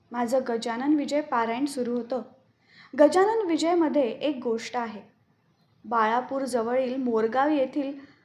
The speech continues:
मारुती पंत यांनी त्यांच्या शेतात राखणदार म्हणून तिमाजी नामक माणूस ठेवला होता. खळ्यामध्ये धान्य ठेवलं होतं.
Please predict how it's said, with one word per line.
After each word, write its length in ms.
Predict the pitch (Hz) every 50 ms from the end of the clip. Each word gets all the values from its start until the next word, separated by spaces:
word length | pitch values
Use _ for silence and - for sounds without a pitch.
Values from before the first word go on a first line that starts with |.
| _ _ _ 247
मारुती 640 | 247 247 240 233 240 247 302 339 320 330 339 339
पंत 420 | 330 - 269 247 254 254 247 -
यांनी 580 | 277 285 277 247 226 226 240 240 262 240 220 240 - - _ _ _ _
त्यांच्या 320 | - - 240 247 247 302 339 339
शेतात 540 | - - 262 233 233 233 - 285 254 202 202 - - - _ _ _ -
राखणदार 680 | 233 247 247 247 247 - 381 415 427 403 381 339 339 349
म्हणून 340 | 339 320 294 247 247 277 294 - - - - _ _ _
तिमाजी 540 | - 294 294 277 302 330 359 349 339 370 403
नामक 420 | 403 330 269 247 240 262 294 277 277
माणूस 340 | 247 220 226 262 - -
ठेवला 260 | - 277 226 208 208 214
होता. 260 | 247 247 - 202 185 - _ _ _ _ _ _ _ -
खळ्यामध्ये 720 | - 277 240 240 269 294 330 330 339 311 - 311 311 320
धान्य 460 | 302 - 285 269 233 220 226 254 302
ठेवलं 300 | 302 330 320 285 277 277
होतं. 300 | 269 254 - - 202 208